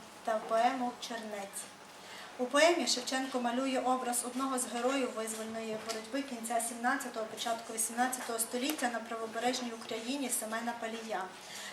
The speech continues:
вкладаючи в нього одну з найпалкіших своїх думок, одне з найпалкіших своїх почуттів. Хоч Шевченко і мав певні підстави орієнтуватись на історичні праці своїх сучасників і припускати, що чернецтво Палія —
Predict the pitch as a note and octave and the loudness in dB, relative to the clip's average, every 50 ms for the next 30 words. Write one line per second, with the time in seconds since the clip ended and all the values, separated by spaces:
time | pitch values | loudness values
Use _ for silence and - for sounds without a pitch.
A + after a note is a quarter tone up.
0 | - - - B3+ B3 B3 C4 C4 C4 C4 C4 - C4 B3 A#3+ A#3+ A#3+ B3 C4+ C#4 | -8 2 8 10 10 10 12 10 10 8 6 2 0 0 0 2 2 2 4 2
1 | C4 A#3+ G#3+ G3+ - - A#3+ A3 A#3 B3 B3 A#3+ A#3+ A3 A3+ - A3 G#3+ G#3+ - | 4 4 2 2 2 0 -4 -2 -2 -2 -2 -2 -2 -4 -2 0 0 0 0 -2
2 | - C4+ C#4 - - B3 A#3+ - - - G#3+ G#3+ G#3+ G3 G#3+ G#3 G#3 G#3 G#3 G3+ | -4 -2 0 0 0 2 2 2 2 2 0 -6 -6 -6 -8 -8 -8 -6 -6 -4
3 | F#3+ F#3+ F#3+ - - A3+ G#3+ A3 A3 A3 A3 A3+ A3+ A3 A3 A3 A3 A3 - B3+ | -4 -6 -6 -8 -10 -8 -6 -2 0 0 0 0 -2 -4 -2 -2 -2 -2 -2 -2
4 | C4+ C4+ - - A3 - - - G#3+ G#3+ G#3+ G#3+ G#3+ - A#3 A3 A3+ G#3+ G#3+ G#3+ | -2 -2 -2 -2 -2 -4 -6 -4 -6 -6 -6 -6 -8 -8 -10 -10 -10 -10 -12 -10
5 | - - G3+ F#3 - - - - - - - - - - - - C#4+ C#4 - D#4 | -10 -8 -8 -8 -8 -10 -12 -14 -14 -8 -4 -4 -4 -2 0 0 2 4 4 4
6 | D4+ - D#4+ D4+ D#4 D#4 D#4 D4+ C#4+ C4+ C4+ C#4+ D4 D4+ D4 - B3+ B3+ B3 B3 | 6 8 8 8 8 6 4 2 2 4 6 8 8 6 6 6 6 6 6 6
7 | B3 A#3+ - B3 - - - - - B3+ C4 C4 A3+ A3+ A3+ A3+ A3+ - A3+ A3 | 2 -2 -4 -4 -2 -2 2 6 8 10 10 10 8 6 0 0 -2 -4 -6 -8
8 | - - A#3+ A3+ A#3+ B3 B3 - - A3 G#3+ - - - A#3+ A#3 A3+ A3 - - | -8 -2 4 8 8 8 8 8 4 -2 -4 -4 -4 -4 -4 -4 -4 -4 -4 -4
9 | - B3 B3 B3 - - A#3+ A3 A3+ A#3 A#3+ A#3+ A#3 A#3 A#3 A3 A3 - A3+ A#3 | -2 -2 0 0 -2 -2 -6 -6 -2 2 4 4 4 4 0 -2 -6 -6 -8 -8
10 | A#3 A3+ - - A#3 - - B3 B3 B3 B3 A#3+ - A3+ A3 A3 - A3 - - | -10 -8 -8 -8 -8 -2 6 10 10 10 10 10 6 -4 -6 -6 -6 -6 -6 -6
11 | - - - - - - - - B3+ B3 C4+ C4+ C4+ - C4 - - - C#4+ C4 | -8 -10 -12 -12 -12 -12 -8 -6 -4 -2 0 0 0 0 0 0 2 8 10 10
12 | B3+ B3 - - - - A#3 A3+ - B3 A#3+ A#3+ B3+ B3+ B3+ - - - A#3+ A#3 | 10 10 8 0 -2 -4 -4 -4 -2 -2 0 2 4 4 4 4 2 -4 -6 -6
13 | - - A3+ A3+ A3+ A#3 - B3 A#3+ | -4 -2 -2 -2 -2 -2 0 2 2